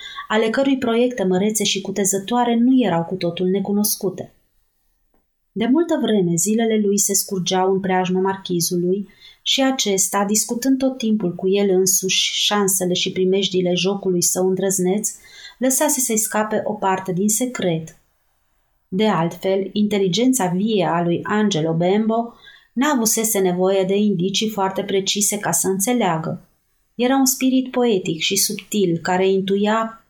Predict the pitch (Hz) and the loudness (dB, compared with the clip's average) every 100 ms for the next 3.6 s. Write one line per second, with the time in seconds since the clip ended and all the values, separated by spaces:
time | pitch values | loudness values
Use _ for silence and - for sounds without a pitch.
0 | _ - 180 185 196 226 202 180 175 175 | _ -4 0 2 2 2 2 2 4 2
1 | 175 180 185 190 185 202 208 208 220 220 | 0 -2 0 0 0 0 2 2 0 -2
2 | 220 - - - _ _ _ _ _ _ | -4 -4 -10 -18 _ _ _ _ _ _
3 | 185 185 185 175 214 | -2 0 2 2 -2